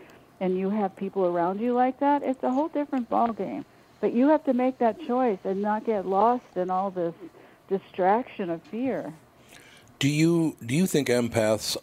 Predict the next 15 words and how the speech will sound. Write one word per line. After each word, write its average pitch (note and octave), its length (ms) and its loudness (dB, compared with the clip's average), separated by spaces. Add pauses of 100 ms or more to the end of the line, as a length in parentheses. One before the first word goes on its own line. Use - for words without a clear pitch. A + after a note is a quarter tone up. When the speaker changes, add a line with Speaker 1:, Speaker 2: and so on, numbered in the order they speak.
(120)
Speaker 2:
are, G2 440 0
are G2 200 2
grateful G2+ 520 0
people? G#2 380 -2 (1700)
Speaker 1:
Yes, F3 260 0 (280)
Speaker 2:
Yeah, D3 240 4
Speaker 1:
I F3+ 40 -4
do. F3 400 -8
Speaker 2:
I C3 60 0
Speaker 1:
I F#3 100 2
Speaker 2:
thought E3+ 160 4
Speaker 1:
think F3+ 140 -4
Speaker 2:
so. - 140 -8
I - 60 0
th-, G#3+ 100 -2